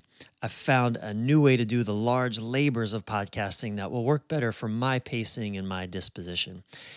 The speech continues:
And I intend to crank out a lot more episodes in the coming months and hopefully years. And the podcast is evolving.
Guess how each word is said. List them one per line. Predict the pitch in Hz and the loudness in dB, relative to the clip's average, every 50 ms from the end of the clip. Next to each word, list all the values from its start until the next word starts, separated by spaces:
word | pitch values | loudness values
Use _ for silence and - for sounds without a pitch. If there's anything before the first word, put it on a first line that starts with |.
| - - _ _ | -20 -20 _ _
And | - 104 98 101 | -10 -8 -6 -4
I | 104 110 | -2 -2
intend | 110 110 104 120 113 | -2 0 0 0 0
to | 107 | 0
crank | - - 117 110 101 | 0 -2 -2 -2 0
out | 117 107 101 | 0 0 0
a | 98 | 0
lot | 98 104 113 120 - | 0 2 2 0 0
more | 127 117 104 | -2 -4 -4
episodes | 110 110 - - - 107 104 107 95 | -4 -2 -2 -2 -2 -2 -2 -4 -4
in | 104 92 | -6 -8
the | 92 - | -10 -8
coming | - - 120 120 117 110 | -4 -4 -2 -2 -2 -2
months | 98 98 95 95 - - - | -2 -4 -4 -4 -4 -6 -6
and | - 107 98 95 92 | -8 -8 -8 -8 -4
hopefully | 90 143 196 - - 131 135 | -4 -4 -4 -4 -6 -6 -6
years. | 127 139 165 131 98 - - - - _ _ - - - - - - - - - _ _ _ | -4 -4 -4 -6 -6 -8 -12 -12 -16 _ _ -20 -20 -20 -20 -20 -20 -20 -20 -20 _ _ _
And | - 185 175 151 151 156 143 - _ | 2 4 4 4 4 2 -2 -6 _
the | - - | -10 -10
podcast | - - - 170 180 180 - - 131 117 113 117 - - - | -10 -6 -4 -2 -2 -2 -4 -6 -4 -2 -2 -2 -4 -6 -6
is | - 110 98 98 98 - - | -8 -8 -6 -4 -6 -6 -6
evolving. | 117 107 95 90 90 117 139 151 147 113 92 92 - - | -8 -12 -12 -10 -6 -2 0 0 0 -2 -2 -6 -12 -14